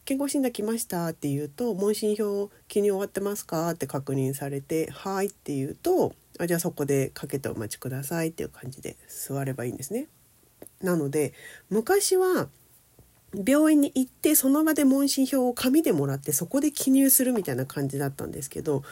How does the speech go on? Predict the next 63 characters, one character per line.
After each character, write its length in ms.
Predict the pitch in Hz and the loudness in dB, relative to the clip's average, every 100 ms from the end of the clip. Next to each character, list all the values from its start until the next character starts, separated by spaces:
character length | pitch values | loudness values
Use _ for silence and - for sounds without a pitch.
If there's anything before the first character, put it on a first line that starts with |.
| - - | -16 -12
そ 160 | - 285 | 0 2
れ 100 | 294 | 4
が 120 | 302 | 2
な 120 | 294 | 0
く 100 | 285 | 2
な 120 | 285 | 0
っ 40 | 285 | 0
た 140 | 202 | 0
の 140 | 147 135 | 0 0
で、 180 | 139 | 0
す 380 | 139 - 214 220 | 0 0 2 4
ご 120 | 240 | 4
い 80 | 247 | 4
助 140 | 185 156 | 2 -2
か 100 | 156 | -2
り 60 | 139 | 0
ま 160 | 131 | -2
し 40 | 135 | -4
た。 120 | - _ _ _ - _ _ _ - | -12 _ _ _ -20 _ _ _ -6
家 240 | 226 311 | 4 6
で 100 | 226 | 6
わ 140 | 165 170 | 4 2
か 140 | 214 | 2
ら 100 | 240 | 4
な 120 | 247 | 4
い 60 | 156 | 2
言 280 | - 143 147 | 0 -4 0
葉 80 | 139 | 2
を 80 | |
全 180 | 127 226 | 6 6
部 80 | 170 | 4
調 280 | - 220 311 | 0 2 4
べ 120 | 208 | 2
て、 240 | - 139 135 | 2 2 2
ゆ 160 | 185 | 2
っ 20 | 214 | -2
く 200 | - 285 | -2 -2
り 100 | 190 | 0
問 280 | 175 175 | 0 0
診 200 | 175 180 | 2 0
票 140 | 175 165 | 2 0
に 140 | 160 | 0
記 180 | - 170 | -2 -2
入 160 | 165 160 | 0 0
が 120 | 156 | -2
で 120 | 156 | -4
き 160 | - 160 | -2 -2
る 100 | 147 | -2
の 160 | 147 | -4
で、 280 | 135 139 135 - - - - - | -4 -4 -4 -8 -20 -20 -14 -4
そ 180 | 247 | 2
れ 80 | 269 | 4
は 120 | 285 | 4
す 120 | 262 247 | 4 4
ご 140 | 247 | 2
い 40 | 226 | 2
助 140 | 170 - | -2 -4
か 80 | 165 | -4
り 60 | |
ま 180 | 156 160 | -2 -2
し 60 | 170 | -4
た 140 | - | -6
ね。 320 | 131 131 131 | -4 -4 -4